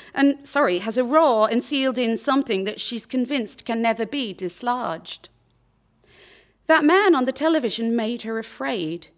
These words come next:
because she recognized something of her son in him. There were many who talked of their crimes in that program. They talked like they were uncomfortable ingredients in a recipe, something hard to shop for,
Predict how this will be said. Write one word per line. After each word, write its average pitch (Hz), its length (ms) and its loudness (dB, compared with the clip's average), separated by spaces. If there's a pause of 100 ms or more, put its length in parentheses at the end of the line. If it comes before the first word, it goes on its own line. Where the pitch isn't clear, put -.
(280)
because 262 240 -6
she - 140 -4
recognized 220 680 -4
something 233 440 -8
of 214 140 -10
her 254 140 -8
son 311 280 -2
in 185 180 -2
him. 180 280 -8 (1300)
There 311 80 -4
were 349 100 4
many 494 500 0 (160)
who 269 100 -6
talked 262 340 0
of 226 100 -6
their 214 160 2
crimes 208 400 2
in 190 160 2
that 170 220 -6
program. 196 600 -4 (600)
They 262 100 0
talked 302 520 2
like 226 180 0
they 247 80 0
were 233 120 6
uncomfortable 277 760 0
ingredients 254 600 0
in 202 100 -2
a 208 100 -2
recipe, 202 680 -4 (220)
something 311 560 2
hard 269 380 2
to 269 80 -6
shop - 380 0
for, 190 640 -2